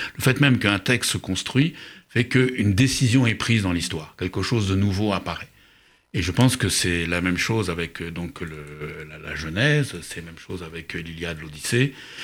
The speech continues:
et bon, donc, et, et, et aussi des textes, euh, mésopotamiens qui sont un peu plus anciens, et là, qui étaient écrits, là, bon, ils ont, il y en a beaucoup plus, quoi. Et donc, euh, c'est ces moments où, pour des raisons différentes, euh,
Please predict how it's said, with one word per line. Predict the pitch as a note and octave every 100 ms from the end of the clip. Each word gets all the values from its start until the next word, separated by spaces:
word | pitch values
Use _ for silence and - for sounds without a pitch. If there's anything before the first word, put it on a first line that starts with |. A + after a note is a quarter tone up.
| - -
et | G2 F#2
bon, | F#2 E2+
donc, | D#2+ F2+ F2 E2
et, | D#2+ D2 D#2
et, | C#2+ - E2+
et |
aussi | D#2+ - C3
des | G2
textes, | D2+ G2 - -
euh, | E2+ D#2+ D2+ E2 E2 D2
mésopotamiens | E2+ F2 F2 F#2+ G#2+ F#2+
qui | -
sont | - D#2
un | D#2
peu | D#2+
plus | F#2+ D#2+
anciens, | D#2 - G2+
et | F#2+ D#2+
là, | F2+
qui | -
étaient | - -
écrits, | D#2 - A2+ G2+
là, | D#2+
bon, | E2+ D#2 - -
ils | - _
ont, | _ _
il |
y | _
en |
a | _ _
beaucoup | G#2
plus, | A#2 G2+
quoi. | - - - - - - - - -
Et | F#2+
donc, | B2 C3
euh, | A2 G2
c'est | - - A#2 F2+
ces | - A2+
moments | A2+ C3+ D#3
où, | A#2 A2 G#2+ - -
pour | - A#2
des |
raisons | B2 A#2+ A2+ A2
différentes, | C3 C3 A2+ G#2 C#3+ -
euh, | G2